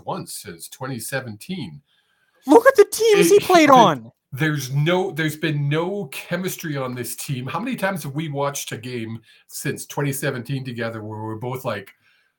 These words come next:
Speaker 1: "Man, they just don't have heart"? I get, I don't mind losing.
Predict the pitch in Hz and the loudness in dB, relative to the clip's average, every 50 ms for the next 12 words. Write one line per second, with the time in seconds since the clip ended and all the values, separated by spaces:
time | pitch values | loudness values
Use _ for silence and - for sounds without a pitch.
0 | _ _ _ - 147 147 170 160 143 123 113 143 143 139 - 143 127 120 123 113 | _ _ _ -8 -6 -6 -4 -4 -6 -6 -6 -6 -6 -6 -6 -8 -8 -6 -6 -6
1 | - - 104 87 76 - _ - _ _ _ _ _ _ _ _ _ _ _ _ | -6 -8 -8 -10 -10 -12 _ -20 _ _ _ _ _ _ _ _ _ _ _ _
2 | _ _ - - - 170 143 - 185 - - - - 131 151 156 180 190 - - | _ _ -6 -6 -6 -4 0 2 4 4 2 2 2 2 2 4 4 0 -2 -2
3 | 143 156 160 151 120 113 135 156 160 147 - 127 113 120 151 165 - | -4 -4 -4 -4 -4 -6 -4 -4 -4 -4 -4 -6 -6 -6 -8 -8 -12